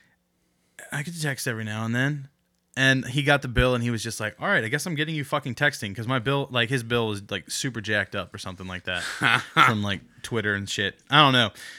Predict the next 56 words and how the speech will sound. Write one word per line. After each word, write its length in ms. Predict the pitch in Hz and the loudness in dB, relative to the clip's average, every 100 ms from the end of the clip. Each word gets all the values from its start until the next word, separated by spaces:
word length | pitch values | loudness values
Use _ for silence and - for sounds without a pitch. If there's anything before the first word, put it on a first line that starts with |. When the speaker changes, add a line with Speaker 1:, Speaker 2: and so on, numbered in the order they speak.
| - - | -20 -2
Speaker 1:
Um, 420 | 123 117 101 82 _ _ _ _ - | 2 4 2 -2 _ _ _ _ -2
but 80 | 127 | 6
yeah, 140 | 131 | 8
no, 100 | 127 | 8
I 120 | 123 127 | 6 2
just 120 | - | 0
remember 300 | 131 120 110 _ _ 131 | -2 0 -4 _ _ 4
I, 80 | |
at 100 | 131 | 4
first 220 | - 165 165 | 4 4 6
I 60 | |
had 240 | 131 113 - | 6 4 -4
T 160 | 147 | 0
nine, 260 | 135 127 127 | 4 6 4
and 60 | 117 | 2
then 80 | 123 | 0
I 60 | |
got 140 | 120 117 | 0 0
that 160 | 107 | -2
chode 280 | - 123 123 | 0 2 2
phone. 360 | - 98 98 98 | 0 -2 -2 -2
Speaker 2:
Yep, 280 | 113 131 - | 0 -2 -4
the 100 | 104 | -12
chode 280 | - 110 104 | -6 -4 -4
phone. 100 | 113 | -4
Speaker 1:
The 60 | 113 | 2
U 120 | 143 | 2
T 180 | 143 156 | 4 2
Starcom 720 | - 139 139 - 147 131 107 | 4 6 6 6 4 4 2
Blitz. 560 | 107 135 127 - - - - | 2 6 6 2 -4 -6 -6
Speaker 2:
What's 300 | 143 156 185 | 0 4 8
up, 180 | 180 | 8
y'all? 240 | 160 165 165 | 10 8 10
Speaker 1:
I 40 | |
miss 180 | 127 117 | 8 6
that 160 | 117 107 | 4 4
phone 180 | 113 | 2
so 140 | 110 117 | 4 2
Speaker 2:
We, 60 | |
Speaker 1:
much, 200 | 110 104 | 2 0
Speaker 2:
we, 80 | 143 | 2
Speaker 1:
dude. 180 | 151 117 | 0 0
Speaker 2:
we 160 | 131 143 | -2 0
blitzed 340 | 131 147 139 | 2 2 2
it 60 | 147 | 6
out. 260 | 151 123 - | 8 8 6
Speaker 1:
Yo, 200 | 151 139 - | 6 6 0
we 180 | 113 156 | 0 2
should, 280 | - 160 120 - - - | 2 -4 -8 -8 -10 -2
dude, 220 | 120 104 | 0 2
we 100 | 123 | 0
should 280 | 131 160 - - | 0 -2 -6 -10
seriously 640 | - 127 135 139 180 180 | -2 2 2 2 -2 -4
go 220 | 151 127 | 0 2
on 200 | 139 139 | 2 2
eBay 460 | 123 120 147 175 | 0 2 2 2